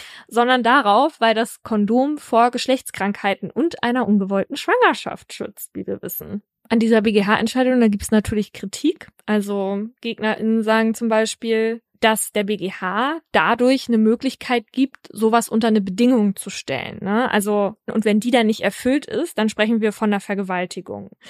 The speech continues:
Speaker 2: Und da hört man dann von so KritikerInnen, "Na ja, als Frau kannst du dann ja auch sagen, ja, wir können Sex haben, aber nur, wenn du wirklich einen Ferrari fährst oder wenn du Single bist", ne?
Speaker 1: Hä?
Speaker 2: Oder andersrum könnte, ja,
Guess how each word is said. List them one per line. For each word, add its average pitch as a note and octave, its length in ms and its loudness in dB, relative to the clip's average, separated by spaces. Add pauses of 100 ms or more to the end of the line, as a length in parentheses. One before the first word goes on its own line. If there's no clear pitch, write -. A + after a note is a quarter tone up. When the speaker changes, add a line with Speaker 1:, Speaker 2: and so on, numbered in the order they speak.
(240)
Speaker 2:
Und A3+ 120 0
da A3 120 6
hört A#3+ 240 4
man A3+ 100 0
dann A3 180 2
von G#3+ 220 -2
so G#3 80 -4
KritikerInnen, A3 680 -4 (320)
"Na A3+ 140 0
ja, A#3 260 4
als - 200 -2
Frau A3+ 220 0
kannst A3 300 -4
du - 20 -10
dann G#3+ 180 -2
ja G#3+ 200 0
auch G3 140 -2
sagen, A3 320 2
ja, A#3+ 140 2
wir A3 80 -4
können C4+ 240 -2
Sex A#3+ 280 -4
haben, A3 160 0
aber G#3+ 180 0
nur, A#3 160 4
wenn A3+ 180 2
du G#3 180 0
wirklich A3+ 280 0
einen G#3 80 -2
Ferrari A3 560 0
fährst - 560 -10
oder G3 160 -2
wenn G#3 160 2
du G3 80 -4
Single A3+ 460 2
bist", - 480 -14
ne? G3+ 240 -4
Speaker 1:
Hä? G#4 500 -2
Speaker 2:
Oder A3 140 4
andersrum A3 440 0
könnte, A3+ 400 0
ja, G#3 260 0